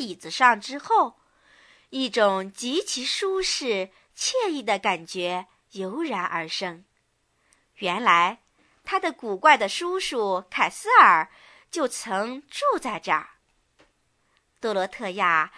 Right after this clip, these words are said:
还不知道怎样处理他的这份遗产，这一切都来得太突然了。在小厨房里，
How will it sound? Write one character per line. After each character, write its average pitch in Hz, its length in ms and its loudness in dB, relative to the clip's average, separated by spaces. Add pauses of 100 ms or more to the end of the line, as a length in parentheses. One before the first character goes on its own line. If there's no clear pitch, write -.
(140)
还 - 180 2
不 349 160 -8
知 415 180 -6
道 392 440 6 (140)
怎 208 200 -4
样 349 180 4
处 254 300 -6
理 349 180 -2
他 - 160 -6
的 208 140 -2
这 226 160 -4
份 208 200 -6
遗 175 220 -12
产， 190 360 0 (640)
这 233 160 -2
一 185 180 -12
切 226 480 0 (280)
都 370 160 2
来 285 180 8
得 285 140 4
太 508 440 4
突 233 220 -6
然 175 260 2
了。 170 220 -2 (1040)
在 254 140 -4
小 143 200 0
厨 - 240 -4
房 190 340 0
里， 214 300 -10